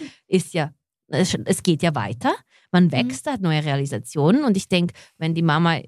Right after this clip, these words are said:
Speaker 1: die Podcasts von mir gehört hat, hat sie auch eine Entwicklung bei mir mitbekommen.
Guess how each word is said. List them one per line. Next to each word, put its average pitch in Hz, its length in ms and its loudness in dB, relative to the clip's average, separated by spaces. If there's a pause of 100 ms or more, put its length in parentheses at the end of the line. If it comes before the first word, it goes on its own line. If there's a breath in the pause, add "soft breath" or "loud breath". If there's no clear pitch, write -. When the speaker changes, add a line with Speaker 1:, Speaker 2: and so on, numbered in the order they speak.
(120)
Speaker 1:
die 170 120 -6
Podcasts 165 520 -2
von 160 140 2
mir 147 140 4
gehört 151 420 2
hat, 226 160 -2 (460 soft breath)
hat 185 220 -2
sie - 120 -2
auch 160 160 0
eine 185 140 4
Entwicklung 180 580 2
bei 226 160 0
mir 226 160 4
mitbekommen. 240 680 0